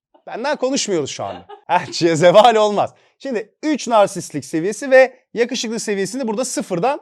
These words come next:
başlattık. Şimdi narsistlik seviyesini burada beşe koyalım. Beş narsistlik seviyesi, buradan doğrumuzu çizelim.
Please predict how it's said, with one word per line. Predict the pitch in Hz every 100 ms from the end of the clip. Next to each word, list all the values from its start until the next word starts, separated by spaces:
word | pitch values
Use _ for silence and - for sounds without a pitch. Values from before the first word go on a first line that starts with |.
| -
başlattık. | 180 - - - - - - _
Şimdi | - 240 170
narsistlik | 202 254 247 240 - 214
seviyesini | - 240 226 202 - 170 185
burada | 233 185 247 - _ _ _ -
beşe | 165 247 - 226 254
koyalım. | - 185 131 - _ _ _ _ _ -
Beş | 120 254 -
narsistlik | 226 214 208 - 233
seviyesi, | - 208 190 - 131
buradan | 185 190 165 139
doğrumuzu | 190 202 185 175 151 196 208 _ _ _
çizelim. | - 139 143 170 180 123